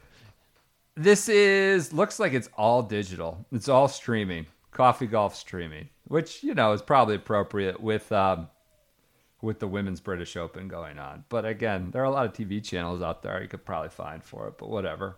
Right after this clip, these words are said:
Whatever you wanna do, that's fine. This is European Tour. Harrington's playing over there. Is there anyone that's, like, in the running for a Ryder Cup spot? You know, this is where it's, it comes down to,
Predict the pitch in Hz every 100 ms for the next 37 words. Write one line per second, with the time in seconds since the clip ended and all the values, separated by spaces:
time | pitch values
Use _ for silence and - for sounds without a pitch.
0 | - 185 160 131 117 92 80 62 90 104
1 | 120 - 82 69 - _ _ _ 139 143
2 | 156 156 147 143 135 135 117 110 - -
3 | 175 233 262 233 185 - 170 175 165 143
4 | 135 123 120 110 - - _ - 143 175
5 | 175 185 240 247 233 185 - 147 117 92
6 | _ _ _ 131 156 120 101 107 147 165
7 | 143 - 98 98 104 180 170 156 - 151
8 | 156 - _ _ _ 120 123 139 147 127
9 | 127 131 120 101 120 - 143 127 - 123
10 | 113 107 95 90